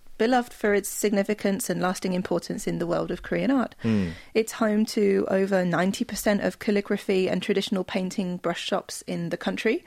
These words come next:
Speaker 1: as well as over one hundred art galleries and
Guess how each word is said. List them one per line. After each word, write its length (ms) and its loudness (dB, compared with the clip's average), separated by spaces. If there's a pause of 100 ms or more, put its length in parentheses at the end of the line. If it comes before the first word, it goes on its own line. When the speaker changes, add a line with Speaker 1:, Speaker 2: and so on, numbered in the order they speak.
(500)
Speaker 1:
as 200 2
well 200 4
as 180 2
over 380 4
one 220 2
hundred 420 2
art 220 2
galleries 580 2
and 440 -6